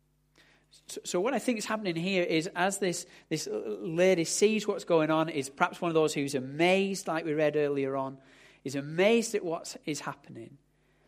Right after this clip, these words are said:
and just wants to affirm Jesus, just wants to, to, to, it kind of overflows out, that this, this amazement and this wonder of who Jesus is.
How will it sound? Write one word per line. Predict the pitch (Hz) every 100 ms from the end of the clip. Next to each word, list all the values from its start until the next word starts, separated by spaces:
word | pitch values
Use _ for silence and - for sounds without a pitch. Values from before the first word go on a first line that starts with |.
| _ _
and | 160 165
just | 247 -
wants | 190 180 -
to | 160 147 -
affirm | 135 - - - 214 226 196 147 131 - - _ _ -
Jesus, | 151 131 131
just | - 262 -
wants | 175 - -
to, | 151
to, | - - 147 143 -
to, | 151 135 165
it | -
kind | -
of | - -
overflows | 214 202 185 - 196 180 170
out, | 170 160 139
that | - -
this, | 156 147 -
this | 147
amazement | 143 143 175 196 190 - 131 127
and | 135 139
this | 135
wonder | 143 151 190 185 151 120 - _ _ _ _ -
of | 139
who | - 175
Jesus | 170 156 147 143 131 -
is. | 156 127 120 131